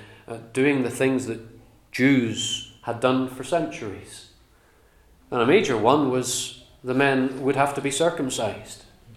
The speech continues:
as a guarantee that they were saved. They were saying this was necessary to be a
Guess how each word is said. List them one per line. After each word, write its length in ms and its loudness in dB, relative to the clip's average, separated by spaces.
as 160 -6
a 60 0
guarantee 1000 0
that 220 -4
they 400 -2
were 120 -10
saved. 580 -8
They 60 -8
were 100 -6
saying 360 0
this 180 -4
was 120 -6
necessary 640 -4
to 180 -12
be 320 -8
a 100 -10